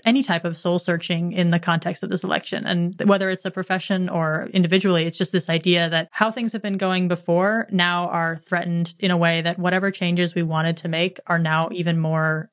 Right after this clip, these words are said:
dire that we try to make them. And that the ways that we're going to have to go about doing them cannot be done necessarily in the same way that we might have thought business as usual would have brought them around previously.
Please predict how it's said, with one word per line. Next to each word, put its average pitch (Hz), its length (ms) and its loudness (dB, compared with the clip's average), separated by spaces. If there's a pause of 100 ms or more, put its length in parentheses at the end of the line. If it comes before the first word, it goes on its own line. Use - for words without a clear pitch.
dire 170 340 -2
that - 120 -6
we - 100 -6
try - 220 -2
to 78 80 -4
make - 200 -4
them. - 320 -6
And 175 200 4
that 170 120 0
the 175 80 -2
ways 175 360 0
that 175 140 -2
we're 170 160 0
going 170 260 2
to 165 120 -6
have 165 160 -4
to 175 60 -10
go 170 140 2
about 165 280 -2
doing 202 280 4
them 294 340 2
cannot 185 480 0
be 185 80 -6
done 175 300 -2
necessarily 165 580 -2
in 160 60 -2
the 160 100 -2
same 160 320 -2
way 156 140 0
that 151 100 -2
we 160 80 0
might 156 240 2
have 156 140 -2
thought - 580 -2
business 170 320 0
as 156 140 -2
usual 170 500 2
would 190 100 0
have - 120 -4
brought - 220 0
them 180 120 -6
around 185 320 -2
previously. - 680 -4